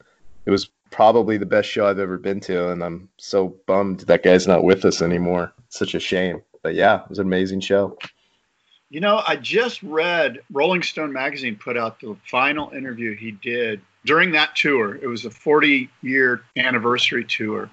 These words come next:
Speaker 2: So you should take a look. Google, when you get a chance sometime today, Google the Rolling Stone interview with Tom Petty during
Speaker 1: I
Speaker 2: that
Speaker 1: will.
Speaker 2: tour, 'cause
Speaker 1: Yeah,
Speaker 2: that,
Speaker 1: for sure.
Speaker 2: I know you went and saw him, so that was cool.
Speaker 1: Mm-hmm.
Speaker 2: Where did you see them? Did you see them up,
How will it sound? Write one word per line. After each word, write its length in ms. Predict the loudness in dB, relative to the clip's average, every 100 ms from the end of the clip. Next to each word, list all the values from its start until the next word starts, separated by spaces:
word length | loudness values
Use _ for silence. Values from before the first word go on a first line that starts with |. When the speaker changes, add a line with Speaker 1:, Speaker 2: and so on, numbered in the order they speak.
| _ _ _ -20 -10
Speaker 2:
So 120 | -4
you 120 | -2
should 200 | -2 -4
take 220 | -2 -2
a 40 | 0
look. 180 | -2 -4
Google, 340 | -8 -6 -6 -6
when 140 | -4
you 60 | -2
get 120 | -2
a 40 | -2
chance 380 | -2 -2 -4 -6
sometime 440 | -10 -8 -8 -6
today, 440 | -6 -4 -2 -4 -10 _ _ _ _ _ _ -4
Google 400 | -2 0 0 2
the 180 | 0 0
Rolling 320 | -2 -4 -6
Stone 440 | -8 -6 -6 -6
interview 480 | -6 -6 -6 -6 -6
with 200 | -8 -10
Tom 280 | -8 -6 -6
Petty 480 | -8 -6 -4 -6 -8 _ _ _ -16
during 240 | -10 -2
Speaker 1:
I 20 | 4
Speaker 2:
that 40 |
Speaker 1:
will. 280 | 6 6 4
Speaker 2:
tour, 200 | -4 -14 _ -8
'cause 140 | 0
Speaker 1:
Yeah, 100 | 4 4
Speaker 2:
that, 100 | 2
Speaker 1:
for 80 | -6
sure. 240 | -2 0
Speaker 2:
I 20 | 0
know 120 | 0
you 220 | -2 -4
went 140 | -8 -8
and 60 |
saw 300 | -8 -6 -6
him, 140 | -8 -10
so 160 | -10
that 100 | -8
was 100 | -8
cool. 100 | -6
Speaker 1:
Mm-hmm. 100 | 0
Speaker 2:
Where 100 | 2
did 160 | 2 2
you 80 | -4
see 180 | -4 -4
them? 160 | -4
Did 140 | -8 -10
you 60 |
see 220 | -10 -8 -6
them 340 | -6 -8 -8 -6
up, 240 | -6